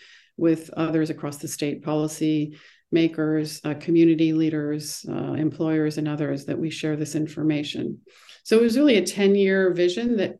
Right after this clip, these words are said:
that we call the Arizona we want, and it continues to evolve. We did another big survey like that with Gallup in twenty twenty, and it was really interesting that even in the midst of a very partisan, uh,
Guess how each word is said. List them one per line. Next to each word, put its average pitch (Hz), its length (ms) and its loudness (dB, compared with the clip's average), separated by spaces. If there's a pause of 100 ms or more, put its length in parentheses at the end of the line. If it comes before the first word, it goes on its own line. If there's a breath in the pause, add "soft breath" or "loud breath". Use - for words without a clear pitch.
that 156 400 -4
we 175 200 4
call 165 340 -2
the 156 160 -2
Arizona 147 640 -4
we 160 160 -2
want, 151 420 -2
and 147 100 -4
it 143 160 -6
continues 156 600 -2
to 156 160 -6
evolve. 151 500 -6 (520 soft breath)
We 214 100 4
did 208 160 2
another 202 640 2 (380)
big 196 200 2
survey 196 360 4
like 185 180 0
that 185 200 0
with 190 200 -4
Gallup 175 360 -2
in 165 120 4
twenty 170 340 2
twenty, 185 480 0
and 170 160 0
it 165 100 0
was 160 280 -4
really 175 400 2
interesting 190 580 -2
that 165 240 0
even 170 260 4
in 170 120 4
the 160 80 4
midst 170 440 0
of 156 320 -6 (420)
a 165 80 -2
very 185 440 2
partisan, 180 800 4 (420 loud breath)
uh, 160 280 -2